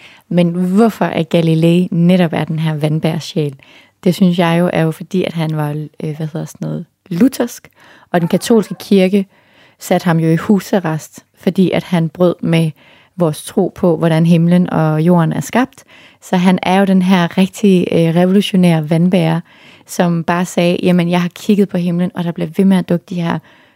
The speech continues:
fem mørke pletter op, og det er sådan noget, og det er nogle måner, og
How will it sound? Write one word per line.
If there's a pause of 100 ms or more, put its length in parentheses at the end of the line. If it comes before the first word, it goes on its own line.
(320)
fem (120)
mørke
pletter
op,
og
det
er
sådan
noget,
og
det
er
nogle
måner,
og